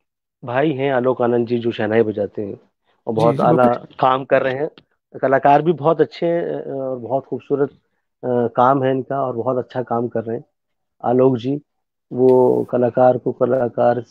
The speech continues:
Speaker 1: से
Speaker 2: लोकेश, लोकेश जी।
Speaker 1: साक्षात्कार। लोकेश जी।
Speaker 2: आप चश-, चश्मा लगा लीजिए आप।
Speaker 1: हाँ, नहीं, नहीं, वो, वो थोड़ी गर्मी, हाँ, दिल्ली में गर्मी ज्यादा है ना।
Speaker 2: नहीं,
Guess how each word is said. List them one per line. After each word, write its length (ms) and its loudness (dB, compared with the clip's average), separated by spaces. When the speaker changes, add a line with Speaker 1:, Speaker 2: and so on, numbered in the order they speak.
Speaker 1:
से 320 2
Speaker 2:
लोकेश, 400 -4
लोकेश 320 2
जी। 200 0
Speaker 1:
साक्षात्कार। 380 0
लोकेश 340 4
जी। 140 -10
Speaker 2:
आप 120 -4
चश-, 200 -6
चश्मा 280 -2
लगा 120 0
लीजिए 240 -2
आप। 120 -8
Speaker 1:
हाँ, 160 0
नहीं, 140 2
नहीं, 100 2
वो, 140 2
वो 160 2
थोड़ी 240 4
गर्मी, 460 0
हाँ, 200 0
दिल्ली 240 -2
में 140 0
गर्मी 260 0
ज्यादा 260 0
है 80 0
ना। 140 -2
Speaker 2:
नहीं, 140 -20